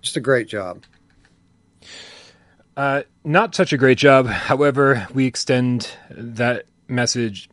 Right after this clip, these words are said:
Speaker 2: words, sentences. Start over. Uh, fuck you, Codemasters, because <laughs> they're not supporting P S V R two with F one twenty twenty-two, uh, or F one twenty-two, as it's called.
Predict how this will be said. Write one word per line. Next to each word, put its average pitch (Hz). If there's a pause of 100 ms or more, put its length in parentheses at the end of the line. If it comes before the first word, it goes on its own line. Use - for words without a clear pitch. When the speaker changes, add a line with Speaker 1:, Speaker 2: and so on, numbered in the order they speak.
(180)
Speaker 2:
words, 117 (640)
sentences. 120 (300)
Start 139
over. 107 (420)
Uh, 120 (100)
fuck -
you, 120
Codemasters, 92 (100)
because 127
<laughs> -
they're 180
not 190
supporting 160
P 170
S 165
V 165
R 151
two 196
with 185
F 208
one 208
twenty 190
twenty-two, 175 (320)
uh, 131
or 131
F 139
one 139
twenty-two, 127
as 95
it's 92
called. 107